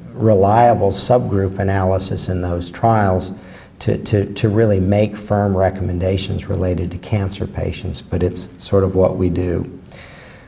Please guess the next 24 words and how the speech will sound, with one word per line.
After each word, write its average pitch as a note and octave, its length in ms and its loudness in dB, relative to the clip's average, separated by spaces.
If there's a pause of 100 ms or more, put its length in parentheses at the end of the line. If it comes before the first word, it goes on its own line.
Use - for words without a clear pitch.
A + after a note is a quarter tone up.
(240)
The B2 140 6
optimal C#3 640 4
duration B2+ 800 4
for C3 160 2
treatment C3+ 520 2
with C3 160 4
a C3 40 6
low B2 200 4
molecular A#2 540 4
weight A#2 220 6
heparin A2+ 420 2
has G2+ 160 0
really G2+ 280 4
not G#2 260 2
been G2 180 2
studied, F#2+ 680 0 (640)
but C3+ 140 4
the C#3+ 100 4
general E3 400 6
recommendations A2+ 960 2
are G2 140 2
for - 260 -2
six - 400 0
months, G2 500 0